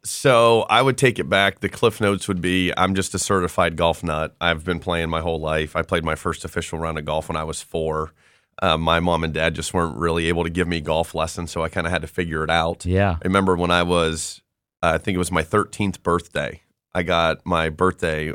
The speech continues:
Speaker 1: uh, gift was a one-hour lesson from the local pro, who I still know,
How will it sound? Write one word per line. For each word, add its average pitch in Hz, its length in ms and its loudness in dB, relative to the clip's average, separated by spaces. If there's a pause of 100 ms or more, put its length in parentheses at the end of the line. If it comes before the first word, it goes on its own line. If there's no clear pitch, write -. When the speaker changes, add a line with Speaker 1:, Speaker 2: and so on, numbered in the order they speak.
Speaker 1:
uh, 78 220 0
gift 87 340 -2
was 78 540 -4 (100)
a 82 120 -4
one-hour 87 480 2
lesson 85 360 -2
from 85 160 -8
the 80 100 0
local 80 320 -2
pro, 80 380 -2 (180)
who 117 120 6
I 107 60 8
still 104 260 0
know, 85 240 0